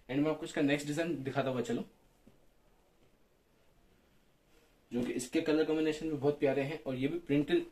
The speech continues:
printed style का look है इसमें भी, लेकिन इसके print थोड़े different है।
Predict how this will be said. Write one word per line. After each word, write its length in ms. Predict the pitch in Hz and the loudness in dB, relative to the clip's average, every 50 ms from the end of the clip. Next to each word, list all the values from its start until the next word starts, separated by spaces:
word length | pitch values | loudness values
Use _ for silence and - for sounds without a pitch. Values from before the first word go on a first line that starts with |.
| - - | -6 0
printed 340 | 143 147 151 165 180 175 147 | 2 2 4 4 2 2 0
style 300 | 147 - - 147 143 143 | 0 2 2 4 4 4
का 100 | 143 131 | 4 2
look 180 | 117 107 - | 0 0 -2
है 60 | 139 147 | -4 -4
इसमें 220 | 147 - 160 156 | -4 -4 -4 -4
भी, 120 | 160 180 - - - - - - - _ _ _ _ - _ _ _ - - - - _ - - - - _ _ _ _ - - - - - - - | -4 -4 -6 -10 -16 -20 -20 -20 -20 _ _ _ _ -20 _ _ _ -20 -20 -20 -20 _ -20 -20 -20 -20 _ _ _ _ -20 -20 -20 -20 -20 -10 -8
लेकिन 220 | 131 139 156 170 - | -4 -2 0 -2 -2
इसके 360 | - 131 - - - 175 170 170 | -2 -6 -10 -2 0 2 2 2
print 360 | - - 160 160 175 170 - - - _ _ - - | 2 4 4 6 6 4 2 -4 -14 _ _ 2 6
थोड़े 140 | 156 165 156 | 6 8 8
different 380 | 143 139 - 156 151 151 139 | 6 4 2 4 4 4 4
है। 180 | 151 - - | 2 -2 -6